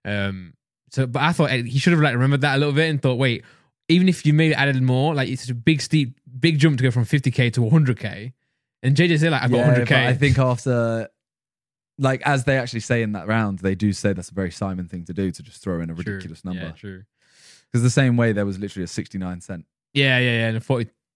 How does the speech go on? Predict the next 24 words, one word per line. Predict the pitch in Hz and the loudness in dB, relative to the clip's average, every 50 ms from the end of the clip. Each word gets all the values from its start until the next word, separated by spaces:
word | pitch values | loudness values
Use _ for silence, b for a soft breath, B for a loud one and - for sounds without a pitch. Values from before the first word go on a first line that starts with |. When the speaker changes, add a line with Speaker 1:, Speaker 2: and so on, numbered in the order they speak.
| _ - | _ -4
Speaker 1:
forty-two | - 151 139 127 - - 135 127 123 123 117 113 113 113 _ _ _ _ - | -2 0 0 0 0 2 2 4 4 2 0 -2 -4 -8 _ _ _ _ -4
thousand | - 120 117 117 117 117 113 110 | -2 0 0 0 0 -2 -4 -6
and | 107 107 | -8 -10
sixty-nine. | - 107 117 110 110 107 107 104 98 95 | -8 -8 -6 -4 -4 -2 -2 -2 -2 -2
Speaker 2:
Sixty-nine. | 104 | -2
Yeah, | 110 117 113 | -2 -2 0
like, | 107 107 107 101 | 0 0 0 0
Speaker 1:
Yeah. | 117 | 2
Speaker 2:
there | 123 | 2
were | 123 120 | 2 2
so | - - 139 139 | 2 2 2 4
many | 135 131 | 4 4
random | 123 123 123 123 117 113 110 107 107 | 4 2 2 2 2 2 2 2 2
numbers. | 113 110 110 104 98 92 87 - | 2 0 0 0 -2 -4 -4 -4
There | - 104 | -2 -2
was | 104 98 - | -2 -2 0
two | - - 135 120 | 4 4 4 4
thirty-one | - - 120 117 107 - 117 110 107 107 101 | 4 2 2 2 2 0 0 0 0 0 0
thousands. | 104 110 110 107 95 90 87 87 - | -2 -2 -2 -4 -6 -10 -12 -10 -8
Like, | 95 92 87 _ - | -8 -8 -8 _ -6
that's | - 113 - - - | -4 -4 -4 -4 -4
so | - 127 120 110 | 0 0 0 0
weird. | 101 104 110 110 95 80 85 87 - _ _ - | 0 0 -2 -2 -2 -4 -6 -10 -14 _ _ -6
Speaker 1:
Yeah. | 107 107 101 95 92 | -4 -4 -4 -4 -6